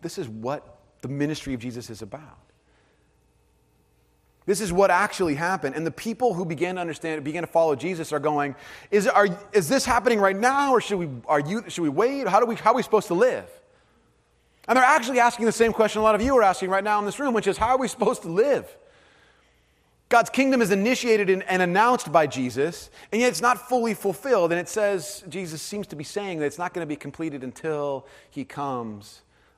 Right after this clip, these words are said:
again. At Advent, we celebrate the arrival of Jesus as the Lord. And we wait in eager expectation of his return. And the question is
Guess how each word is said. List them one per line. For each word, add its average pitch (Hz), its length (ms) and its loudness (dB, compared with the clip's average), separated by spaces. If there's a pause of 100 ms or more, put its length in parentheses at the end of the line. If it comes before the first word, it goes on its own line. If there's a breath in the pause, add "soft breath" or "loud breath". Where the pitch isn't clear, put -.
(140)
again. 98 420 -18 (2000)
At 120 140 -10
Advent, 135 340 -2
we 127 60 -12
celebrate 117 460 -4
the 113 120 -4
arrival 113 340 0
of 104 80 -8
Jesus 98 560 -10
as 104 180 -10
the 95 60 -12
Lord. 92 400 -10 (1300)
And 131 100 -4
we 135 80 -2
wait 165 380 -2
in 135 140 -6
eager 139 260 -6
expectation 123 640 -10
of 98 80 -14
his 101 200 -12
return. 101 460 -14
And 107 100 -16
the 107 40 -16
question 113 360 -18
is 87 240 -18